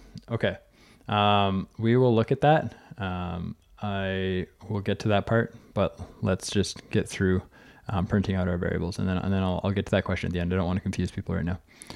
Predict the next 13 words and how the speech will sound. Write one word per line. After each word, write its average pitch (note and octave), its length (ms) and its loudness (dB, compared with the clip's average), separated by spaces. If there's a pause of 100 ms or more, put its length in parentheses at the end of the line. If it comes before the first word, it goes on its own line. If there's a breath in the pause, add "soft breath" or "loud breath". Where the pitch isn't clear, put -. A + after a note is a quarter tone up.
(300 loud breath)
Okay, A2 200 8
so, C3 640 10 (100)
um, A#2 640 6 (1300)
if - 180 0
we C#3+ 160 10
continue C3 480 6
on, C3+ 300 8 (420 soft breath)
uh, G#2 240 6
and A2 140 6
we A2+ 80 8
look A2+ 200 6
at G#2 220 2
input, B2+ 420 6